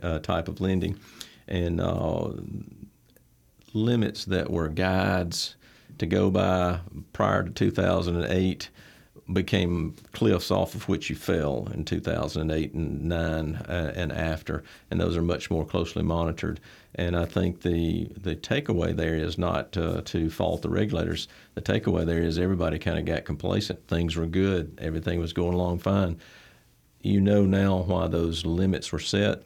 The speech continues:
There were smart people that set those based on a long history of problems, and those were designed to be, uh, stopgap measures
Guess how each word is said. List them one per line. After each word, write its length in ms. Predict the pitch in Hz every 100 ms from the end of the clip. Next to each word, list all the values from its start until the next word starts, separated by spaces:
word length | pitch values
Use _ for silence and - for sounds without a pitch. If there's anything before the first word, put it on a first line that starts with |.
| -
There 140 | 92
were 140 | 87 82
smart 340 | - 101 92
people 300 | - 95 98
that 120 | 85
set 260 | - 98 92
those 260 | 101 98 90
based 340 | 92 92 -
on 160 | 90 85
a 140 | 82
long 460 | 85 90 95 95 85
history 580 | 98 95 - 92 90 - - - _ _ _ _ - -
of 380 | 87 80 76
problems, 580 | - 95 95 98 98 92
and 220 | - 87
those 220 | 90 92 87
were 80 |
designed 500 | 85 85 90 92 90
to 80 | 85
be, 400 | 85 85 85 82 -
uh, 140 | 85
stopgap 640 | 80 - 98 - - 87 -
measures 580 | 87 87 85 82 82